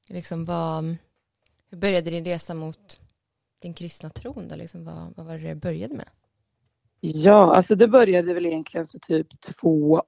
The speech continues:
Speaker 2: år sedan. Det var inte då jag blev kristen, men det var då liksom jag blev, eh, öppen för liksom en andlig värld, om man säger så.
Speaker 1: Mm.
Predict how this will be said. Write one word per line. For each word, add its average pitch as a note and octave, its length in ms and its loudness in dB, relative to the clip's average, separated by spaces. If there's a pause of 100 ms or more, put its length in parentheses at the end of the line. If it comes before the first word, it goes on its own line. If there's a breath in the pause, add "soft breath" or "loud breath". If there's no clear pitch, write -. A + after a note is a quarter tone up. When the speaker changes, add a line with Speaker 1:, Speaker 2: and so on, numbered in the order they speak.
Speaker 2:
år C4+ 420 8
sedan. E3+ 280 -2
Det F3 60 -2
var F#3 60 4
inte G3 200 0
då F3 200 4
jag D3+ 200 -2
blev D3 160 -2
kristen, F3 440 0
men E3+ 100 0
det E3 60 0
var E3+ 80 2
då F#3+ 220 6
liksom D#3+ 340 -4
jag D3+ 220 -2
blev, D3 420 -2
eh, C#3+ 240 -2 (480)
öppen D#3+ 600 -2
för D3 420 -6
liksom D3 420 -8
en D3+ 120 -2
andlig D3+ 500 -2
värld, D3 380 2
om C#3+ 60 -4
man C#3+ 120 -4
säger C3+ 180 -6
så. - 220 -10 (200)
Speaker 1:
Mm. G3 240 -4